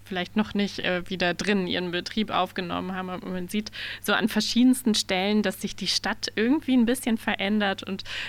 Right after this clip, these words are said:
dass wir alle irgendwie auch so ein bisschen gefühlt, äh, Blut geleckt haben daran, dass es halt mal irgendwie ein bisschen ruhiger war und ein bisschen mehr Platz war, ne? Man hat ja auch, ähm,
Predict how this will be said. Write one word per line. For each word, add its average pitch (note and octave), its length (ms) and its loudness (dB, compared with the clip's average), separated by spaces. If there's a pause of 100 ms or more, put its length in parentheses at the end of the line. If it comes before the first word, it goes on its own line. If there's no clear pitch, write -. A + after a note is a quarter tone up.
dass - 200 -2
wir - 120 2
alle A3 240 4
irgendwie A3 320 4
auch F#3+ 80 0
so - 140 0
ein F#3+ 100 0
bisschen G3+ 760 0
gefühlt, G#2 520 2
äh, F#3 300 2 (280)
Blut G3+ 260 4
geleckt D#3 420 0
haben G3+ 500 0
daran, F#3+ 480 0
dass G3 220 -2
es G#3 160 -6
halt G3+ 180 0
mal F#3+ 220 0
irgendwie G#3+ 220 2
ein G#3 40 4
bisschen G#3+ 280 2
ruhiger A3 400 4
war G#3 120 4
und G3+ 140 2
ein - 20 -2
bisschen G#3 300 0
mehr F3+ 120 -2
Platz - 440 -8
war, - 220 -8
ne? A#3+ 180 -4
Man G#3+ 280 -2 (320)
hat - 180 -6
ja F3+ 200 0
auch, - 140 -6
ähm, F3+ 320 -6